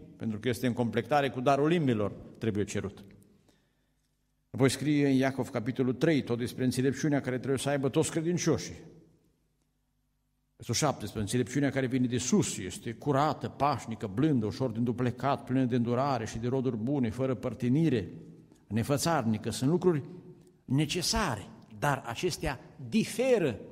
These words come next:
de înțelepciunea ca dar, care e specială. Și ca să înțelegem aceasta, ne oprim în cartea Daniel, unde citim din capitolul unu,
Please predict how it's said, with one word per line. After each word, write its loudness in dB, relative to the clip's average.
de -6
înțelepciunea -4
ca -4
dar, 2
care -6
e -4
specială. -4
Și -20
ca -6
să -4
înțelegem -2
aceasta, -4
ne 2
oprim 0
în 2
cartea -2
Daniel, 0
unde 2
citim 2
din 2
capitolul -4
unu, 4